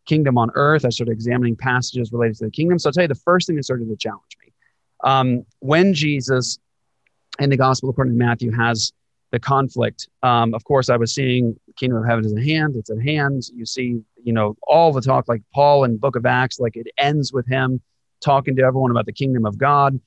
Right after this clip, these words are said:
Uh, he, he, Christ is King of Kings and Lord of Lords now. He has all authority now in heaven and on earth. He's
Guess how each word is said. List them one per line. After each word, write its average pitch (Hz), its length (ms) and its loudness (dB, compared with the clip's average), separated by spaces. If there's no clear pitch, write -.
Uh, 110 400 4
he, 113 260 -10
he, 120 320 -12
Christ 135 380 0
is 110 100 -10
King 139 220 -2
of 117 100 -2
Kings 143 460 0
and 117 180 0
Lord 135 180 2
of 120 120 0
Lords 123 400 0
now. 135 420 2
He 123 120 0
has 117 120 2
all 123 160 2
authority 143 580 0
now 123 520 2
in 131 100 0
heaven 131 300 0
and 127 80 0
on 123 80 0
earth. 127 200 0
He's 117 200 -10